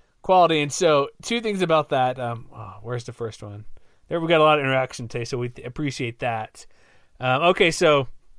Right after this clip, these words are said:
we approve of this mess, of this, um, article they wrote, but do you guys know how to pr-, the pro-, correct pronunciation of Nevada, which you already did? They go, "Las Vegas." <laughs> And they spell it L O S S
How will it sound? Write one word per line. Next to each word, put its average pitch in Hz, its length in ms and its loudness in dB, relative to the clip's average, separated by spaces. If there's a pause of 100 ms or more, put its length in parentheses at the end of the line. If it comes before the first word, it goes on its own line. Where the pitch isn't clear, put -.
(480)
we 165 140 2
approve 220 320 0
of 226 80 2
this 208 160 2
mess, 180 280 0
of 151 200 -2
this, 151 240 -2
um, 131 200 -2
article 147 300 2
they 127 120 0
wrote, 123 320 -2
but 131 280 -2 (280)
do 143 80 -10
you 143 60 -4
guys 156 200 2
know 147 100 0
how 135 120 4
to 135 100 -4
pr-, 143 220 -18
the 135 80 -8
pro-, 143 260 -2 (160)
correct - 460 0
pronunciation 143 580 -4
of 123 100 -8
Nevada, 123 400 -4
which 117 160 -12
you 139 40 -2
already 127 180 -4
did? 120 220 -10 (400)
They 139 120 -2
go, 147 320 0
"Las 170 420 4
Vegas." 160 640 -2 (400)
<laughs> - 0 - (760)
And 208 180 4
they 214 80 6
spell 233 400 4
it - 160 -2 (320)
L 226 320 4
O 208 220 4
S 202 280 2
S 165 520 0